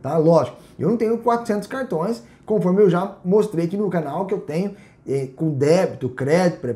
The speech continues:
não é isso. Aqui é cartões de crédito que pode causar risco, mas não é seis, tá? Se eu clicar neles, vai me mostrar aqui.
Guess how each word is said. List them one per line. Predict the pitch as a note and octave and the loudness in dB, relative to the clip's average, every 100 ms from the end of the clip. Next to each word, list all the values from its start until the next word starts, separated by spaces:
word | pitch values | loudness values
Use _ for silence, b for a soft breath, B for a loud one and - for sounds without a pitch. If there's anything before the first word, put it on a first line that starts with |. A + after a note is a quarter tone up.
| D3 | 0
não | F#3 | 4
é | B3 | 4
isso. | D#3 - - b | 2 -4 -16 b
Aqui | - B2 | -12 -2
é | A3 | 0
cartões | A3+ G3 G#3+ A3 | 0 0 -2 -2
de | G#3+ | -2
crédito | - E3 F3+ F#3+ | 0 2 2 0
que | - | -4
pode | F3+ F3 F#3 | -2 0 0
causar | F3+ E3+ G3 | 0 0 2
risco, | G#3 A#2+ - A2+ | 2 0 -4 -2
mas | D3 | 2
não | F#3 G#3+ | 2 2
é | A3+ | -2
seis, | - - F2 | -4 -6 -8
tá? | - D3 B3 - - | -4 0 0 -2 -8
Se | - | -2
eu | C#4 | 0
clicar | A3+ E3+ D3+ | 0 0 2
neles, | A3 F#3+ B2+ - b b - | 4 4 0 -6 b b -2
vai | F#3 | 2
me | G#3+ | 4
mostrar | A3 G#3+ F#3+ | 2 0 0
aqui. | F#3 - A#2+ | -2 -4 -8